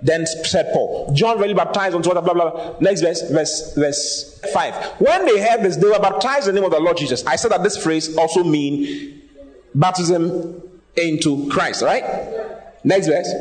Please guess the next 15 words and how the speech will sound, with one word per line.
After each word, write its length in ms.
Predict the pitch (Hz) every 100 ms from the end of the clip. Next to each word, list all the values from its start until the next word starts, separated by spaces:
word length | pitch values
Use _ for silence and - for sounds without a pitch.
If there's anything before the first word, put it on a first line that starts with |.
| - - - -
"And 200 | 202 208
when 220 | 277 311
Paul 160 | 233 240
had 160 | 208
laid 180 | 202 233
his 100 | 208
hands 140 | 214 202
upon 260 | 180 165
him, 120 | 175
the 80 | 185
Holy 280 | 214 262 269
Ghost 260 | 240 226 -
came 140 | 233
on 160 | 190 180
them, 140 | 180